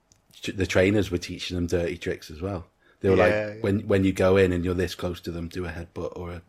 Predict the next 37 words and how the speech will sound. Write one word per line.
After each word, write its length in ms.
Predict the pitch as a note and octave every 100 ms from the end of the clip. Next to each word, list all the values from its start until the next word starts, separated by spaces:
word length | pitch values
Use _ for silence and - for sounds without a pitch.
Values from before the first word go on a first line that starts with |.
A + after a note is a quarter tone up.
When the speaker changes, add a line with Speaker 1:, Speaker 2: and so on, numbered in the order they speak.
| -
Speaker 1:
a 200 | - -
elbow 300 | F2 E2+ F2
Speaker 2:
St-, 20 |
Speaker 1:
blow." 240 | - F2 -
Speaker 2:
stand, 400 | - - G#2 G2+
stand 340 | - G#2+ G#2 G2+
on 120 | G2+
the 60 |
foot. 300 | G#2 - G#2 - _ _ _ -
Speaker 1:
Stand 340 | - E2+ F#2
on 100 | F2
<laughs> 0 |
the 60 | E2+
foot. 720 | - - - - - B2+ B2+ - -
I 40 |
love 240 | A#2+ A#2 -
that. 220 | F#2+ G2 - - - -
Speaker 2:
<laughs> 340 | C3+ - - - _ - - - - - - - -
Speaker 1:
But 140 | B2
Speaker 2:
There's 20 |
a 40 | B2
Speaker 1:
this 180 | B2+ C3
Speaker 2:
little 0 |
thing 260 | C3 B2+ C3
Speaker 1:
character, 140 | A2 _ - - _ -
what 180 | C3+ C3+
was 120 | B2+
the 60 | B2+
guy's 300 | B2 A#2+ A#2+
name? 360 | G#2+ F#2 F2 - _ _ _ _ -
Speaker 2:
Haya-, 360 | A#2+ A2+ A#2 -
Hayashi. 580 | - A#2+ A#2 - A#2 - _ _ _ _ _ _
Speaker 1:
He 180 | - A2+
was 180 | A#2+ -
so 200 | B2 B2
strange. 540 | - A#2+ B2 A#2 G#2
Like, 360 | G2+ F#2+ F#2+ -